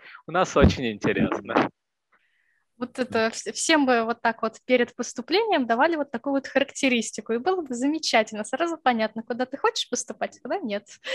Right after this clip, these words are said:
Speaker 2: И чем по жизни потом заниматься. <laughs>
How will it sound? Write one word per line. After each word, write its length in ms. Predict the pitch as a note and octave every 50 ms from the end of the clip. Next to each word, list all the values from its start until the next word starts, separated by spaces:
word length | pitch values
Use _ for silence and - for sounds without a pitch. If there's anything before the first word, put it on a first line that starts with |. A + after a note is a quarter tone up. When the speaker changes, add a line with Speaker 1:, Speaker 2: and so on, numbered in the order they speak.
| B4+ - -
Speaker 2:
И 60 | A3+
чем 160 | - E4 F#4 G4
по 140 | - A3+
жизни 260 | A3+ B3+ D4+ C#4+ B3 A#3
потом 280 | - G3 - A#3+ B3+
заниматься. 580 | A#3 A3 G#3 G3 F#3+ F#3+ G3+ - - - A3+ - -
<laughs> 840 | - C5+ - - - - - - - - E4+ E4+ - - D4+ - -